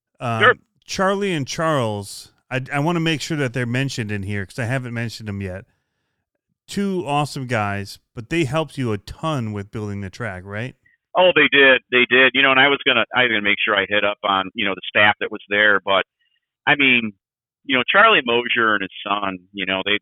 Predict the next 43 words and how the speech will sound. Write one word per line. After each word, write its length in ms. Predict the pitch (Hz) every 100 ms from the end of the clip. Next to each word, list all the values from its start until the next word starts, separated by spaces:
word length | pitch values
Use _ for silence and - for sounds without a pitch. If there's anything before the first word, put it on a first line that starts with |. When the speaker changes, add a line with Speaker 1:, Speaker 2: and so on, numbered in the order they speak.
| -
Speaker 2:
they 180 | 107 101 95
work 160 | 120 -
together 500 | 90 101 101 98 95
as 60 | -
a, 140 | 90 90
a 380 | - 95 82 -
great 220 | 110 107 - -
team. 320 | 107 98 92 _ _ _ _ _ -
And, 140 | 127
it, 80 | 131
you 120 | 156 143
know, 120 | 135
if 60 | 151
there's 160 | 147 -
somebody 300 | 185 180 135
that's 180 | 113 -
an 80 | 113
enthusiast, 640 | 104 - 123 127 110 98 - - -
you 100 | 113
know, 140 | 107 104
in 60 |
the 80 | 95
hobby 320 | 107 113 104 -
period, 560 | 110 117 117 98 95 92
you 100 | 98
know, 160 | 98 95 -
Charlie 460 | 117 117 110 101 95 _ _ _ _ _
is 100 | 113 110
one 200 | 117 120
of 60 |
those 180 | 104 - -
people. 380 | 117 - 104 98
I 60 | 104
mean, 160 | 110
if, 100 | 110 -
if 140 | 123 151
you 120 | 190
go 160 | 170
to 80 | 127
his 140 | 117 123 -
house, 380 | 120 120 101 - - _ _ _ _ _ _ -
you 140 | 127
know, 340 | 120 113 110